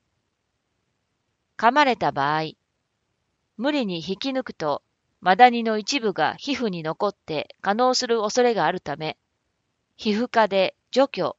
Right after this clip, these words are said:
洗浄などの処置をしてもらう。数週間は体調の変化に注意し、発熱などの症状が現れた場合は、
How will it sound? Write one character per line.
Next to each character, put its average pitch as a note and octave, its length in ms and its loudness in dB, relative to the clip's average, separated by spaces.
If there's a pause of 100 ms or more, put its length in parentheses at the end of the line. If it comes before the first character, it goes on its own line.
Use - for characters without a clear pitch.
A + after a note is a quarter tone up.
洗 B3 300 -2
浄 B3+ 220 2
な A#3+ 140 2
ど G#3+ 120 -2
の D#3 120 -6
処 A#3+ 140 -4
置 G3 200 -4
を C#3 140 -4
し - 80 -12
て E3 100 -6
も D#3 160 -4
ら C#3+ 200 0
う。 - 100 -16 (1500)
数 D4+ 240 -2
週 C#4 240 -2
間 F3 260 -2
は D#3 200 0
体 A3+ 260 2
調 A#3+ 180 2
の A3 120 0
変 A#3 200 -4
化 F3+ 140 -4
に D3+ 140 -10
注 G3+ 300 -4
意 C#3+ 80 -8
し、 - 340 -8 (760)
発 G3+ 320 -2
熱 B3 240 -2
な A3+ 140 4
ど G3+ 100 -2
の E3+ 100 -4
症 A3+ 260 2
状 A3 200 2
が E3+ 200 4
現 A3+ 220 8
れ G#3 120 4
た D#3 140 -4
場 E3 200 2
合 F3+ 100 2
は、 E3+ 320 -2